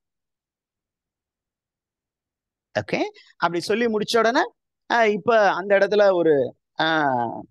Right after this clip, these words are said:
மெசஞ்சர் வர்றாரு, ஒரு வார்டர். வார்டர் அப்படின்னா, uh, warder is the, uh, person who, whose business is to guard the prison.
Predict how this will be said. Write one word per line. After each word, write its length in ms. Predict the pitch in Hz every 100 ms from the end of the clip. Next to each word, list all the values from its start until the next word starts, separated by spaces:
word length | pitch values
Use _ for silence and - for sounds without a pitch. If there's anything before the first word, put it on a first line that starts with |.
| _
மெசஞ்சர் 420 | 190 - 214 190 156
வர்றாரு, 300 | 156 170 143
ஒரு 420 | 147 151 143 - _ _
வார்டர். 500 | 147 175 185 175 - - _ _ _
வார்டர் 500 | 175 196 202 202 - -
அப்படின்னா, 520 | 170 180 208 240 160 - _ _ -
uh, 680 | 180 180 160 151 147 127 131
warder 380 | 165 208 214 208
is 140 | 151 139
the, 360 | 160 147 131 - _ _ _ 151
uh, 180 | 170 147
person 360 | 208 208 233 220
who, 400 | 170 202 185 -
whose 280 | 175 196 -
business 400 | 170 - 226 220
is 140 | 175 -
to 100 | 233 359 - - _ -
guard 340 | 185 226 214
the 60 | 180
prison. 360 | 160 160 185